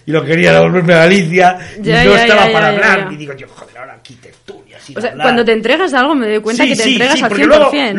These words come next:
Speaker 1: luego vi el programa y dije, "Jo, pero podías haber dicho que sí", porque
Speaker 2: Ya,
Speaker 1: era,
Speaker 2: pero en ese momento
Speaker 1: pero en ese momento no quería. Entonces yo digo, "Ay,
Speaker 2: Ya.
Speaker 1: rollo ahora". O sea, era... recién llegado, yo estaba ido totalmente. Había llegado la noche anterior, además a las once de la noche,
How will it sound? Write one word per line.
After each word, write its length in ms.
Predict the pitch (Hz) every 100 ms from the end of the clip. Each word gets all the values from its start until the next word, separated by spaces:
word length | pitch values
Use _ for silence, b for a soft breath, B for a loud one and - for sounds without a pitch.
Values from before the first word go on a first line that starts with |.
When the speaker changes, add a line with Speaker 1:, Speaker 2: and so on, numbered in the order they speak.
| 285
Speaker 1:
luego 100 | 294
vi 60 | 285
el 40 |
programa 340 | 285 277 302 294
y 40 |
dije, 160 | 226 -
"Jo, 160 | 233
pero 140 | 190 170
podías 160 | 226
haber 120 | 320 214
dicho 200 | 175 240
que 80 | 139
sí", 220 | 262 208
porque 260 | 175 165
Speaker 2:
Ya, 240 | 269 285 -
Speaker 1:
era, 80 | 220
Speaker 2:
pero 140 | 226
en 80 | 233
ese 140 | 269 294
momento 300 | 262 262 208
Speaker 1:
pero 120 | 302
en 60 |
ese 100 | 285 311
momento 300 | 320 320 285
no 100 | 277
quería. 360 | 196 180 302 208
Entonces 240 | - 208 196
yo 60 |
digo, 160 | 180 -
"Ay, 80 | 196
Speaker 2:
Ya. 160 | 208 185
Speaker 1:
rollo 280 | - 208 120
ahora". 280 | 175 208
O 40 | 156
sea, 140 | 208
era... 220 | 208 247 185
recién 320 | 175 254 233
llegado, 180 | 160 180
yo 60 |
estaba 240 | 190 196 160
ido 160 | 135
totalmente. 400 | 131 139 113 104
Había 120 | 127 147
llegado 220 | 143 139
la 40 |
noche 140 | 135 131
anterior, 300 | 123 214 220
además 240 | 151 143
a 40 | 127
las 80 | 143
once 160 | 127
de 80 | 139
la 80 | 165
noche, 340 | 247 247 254